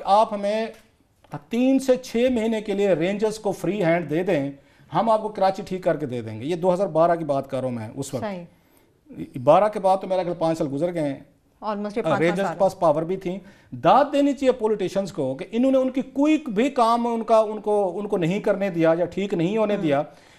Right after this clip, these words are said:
Speaker 1: रेंजर्स ने कुछ किया तो इन्होंने जाके सिंध पुलिस के जरिए सारे का सारा एविडेंस उसको स्पॉइल कर दिया।
Speaker 2: सही।
Speaker 1: इन्होंने ये हरकतें की। इससे पहले जनरल मुशर्रफ, जो पाकिस्तान के लोग जिनसे मोहब्बत प्यार में अभी बड़े उनको याद आते हैं मुशर्रफ साहब, उनके हामी जो हैं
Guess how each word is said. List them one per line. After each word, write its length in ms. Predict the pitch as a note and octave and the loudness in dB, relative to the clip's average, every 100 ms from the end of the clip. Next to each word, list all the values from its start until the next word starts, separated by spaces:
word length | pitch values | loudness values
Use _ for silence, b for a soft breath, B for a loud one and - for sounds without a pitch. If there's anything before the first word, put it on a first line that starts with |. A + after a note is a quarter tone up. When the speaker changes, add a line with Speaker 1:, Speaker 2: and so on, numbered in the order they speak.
| - | -4
Speaker 1:
रेंजर्स 440 | D3 A3 B3+ C#4 | 2 2 4 4
ने 80 | C#4 | 4
कुछ 220 | C4+ C4+ | 0 -4
किया 320 | - B3+ C4+ | 0 4 6
तो 100 | C#4 | 4
इन्होंने 260 | B3+ B3+ C4 | 0 2 4
जाके 280 | A#3 A#3 A#3+ | 4 2 2
सिंध 280 | - C4+ C4+ | 0 0 2
पुलिस 340 | A#3+ A#3+ A#3+ | 0 0 0
के 120 | C4 | 0
जरिए 220 | A3+ A#3 | 2 2
सारे 360 | A3+ B3 B3 B3+ | 2 2 4 2
का 80 | A#3 | 0
सारा 260 | A#3 G#3+ | 0 2
एविडेंस 380 | G3+ G3+ G3+ G3 | 2 2 0 0
उसको 200 | F#3+ G3 | -2 -4
स्पॉइल 280 | - E3+ F3+ | 0 2 4
कर 160 | F3 D#3+ | 2 0
दिया। 200 | D#3+ E3+ - _ - | -2 -6 -10 _ -6
Speaker 2:
सही। 200 | G#3+ F3 E3 | -4 -4 -2
Speaker 1:
इन्होंने 220 | D#3 F#3 F#3+ | 0 2 4
ये 140 | F3+ | 4
हरकतें 320 | F3 E3+ F#3 | 4 2 -2
की। 180 | F3 F3 B B A#3+ | -2 -4 B B -2
इससे 220 | B3+ C4+ | 4 4
पहले 200 | C4 B3 | 4 2
जनरल 260 | F3 A#3 | 4 2
मुशर्रफ, 420 | A3 G3+ A3 G#3+ F#3 | 2 2 6 6 6
जो 100 | G3+ | 2
पाकिस्तान 480 | A3 A3 A#3+ A3+ | -2 -2 0 0
के 80 | A3 | 0
लोग 220 | G#3+ A3 | 2 2
जिनसे 240 | G3 G#3+ G#3+ | 0 -2 0
मोहब्बत 300 | F3 F3+ G#3 | 0 2 0
प्यार 320 | G#3 G3 G3+ | 4 4 4
में 100 | G3+ | 2
अभी 140 | G3+ | -2
बड़े 180 | F#3+ G3+ | 0 0
उनको 180 | G3+ F#3 | 2 2
याद 260 | F3 F3+ F3+ | 6 6 6
आते 180 | F3 | 2
हैं 60 | F3 | 0
मुशर्रफ 300 | D#3+ D#3+ E3 | 0 2 2
साहब, 220 | D#3+ D#3 | 2 0
उनके 180 | E3 E3 | 0 0
हामी 280 | C#3+ D#3+ F#3+ | 0 0 0
जो 120 | F#3+ | 2
हैं 200 | G#3 G3+ | 0 0